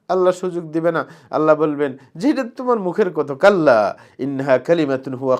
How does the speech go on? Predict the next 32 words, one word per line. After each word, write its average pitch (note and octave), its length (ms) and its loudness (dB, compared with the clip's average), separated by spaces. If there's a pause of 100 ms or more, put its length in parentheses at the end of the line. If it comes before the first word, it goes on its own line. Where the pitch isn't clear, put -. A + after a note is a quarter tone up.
কাইলুহা", D#3 760 4 (240)
যে F3+ 200 -8
তুমি B3+ 300 -6
তো C#4 80 -4
এরকম B3 340 -2
বলবেই, F#3 520 2
আমি D#3 200 -2
তোমার G3 220 -4
সম্পর্কে F3+ 380 -4
ভালোই C3 360 0
জানি। A#2+ 260 -4 (440)
হুম, F#3 160 -8 (260)
সুতরাং G#3 380 -2 (220)
ফেরত A#3 300 6
দিলে A#3+ 260 -4
তুমি A#3+ 300 -4
ওই A#3+ 100 4
আগের G3+ 340 4
মতো E3+ 240 -2
হয়ে C#3 160 2
যাবে, A#2+ 240 0 (220)
আল্লাহ D3+ 220 2
ভালো D3 240 2
করেই D3 260 2
জানেন। A#2+ 280 -4 (220)
সুতরাং G#3 540 -2
প্রথম G3 420 0
তাকদীরের F#3 360 0
ব্যাপারে F3 260 2
বিশ্বাস A3 580 2 (280)
যে C#3 160 0
আল্লাহ E3 520 4